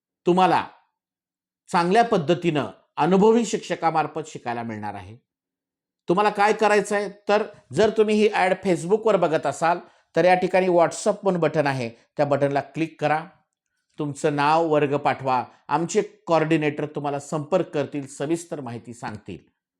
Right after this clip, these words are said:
आणि तुम्ही क्लास जॉईन करू शकता. ज्या विद्यार्थ्यांना ऑनलाइन क्लास करायचा आहे, तेही विद्यार्थी आमच्याकडे संपर्क करू शकतात.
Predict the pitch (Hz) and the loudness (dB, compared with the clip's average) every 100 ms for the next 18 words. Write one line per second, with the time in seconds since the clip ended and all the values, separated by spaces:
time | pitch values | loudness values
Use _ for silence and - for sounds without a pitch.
0 | _ _ _ _ _ 135 160 185 156 139 | _ _ _ _ _ 0 2 2 0 -4
1 | - _ - 165 160 143 117 _ _ - | -14 _ -4 -2 -2 -4 -8 _ _ -2
2 | 135 123 113 110 107 101 92 92 - - | -2 -2 -6 -10 -10 -14 -14 -18 -20 -20
3 | - _ _ _ _ _ _ 101 90 156 | -20 _ _ _ _ _ _ -20 -4 0
4 | 190 208 165 202 196 196 190 147 110 _ | 2 2 2 0 2 -2 0 -4 -4 _
5 | _ - 156 156 175 220 208 185 156 - | _ 0 2 2 2 0 0 -2 -2 -6
6 | 147 139 160 156 - 170 170 214 170 147 | -8 -6 -10 -12 -2 -2 0 -4 -2 -2
7 | 135 - 143 - - 135 135 131 120 107 | -2 -4 -6 -8 -14 -12 -10 -10 -12 -10
8 | 131 - 127 127 139 - 156 | -12 -8 -10 -8 -14 -6 -4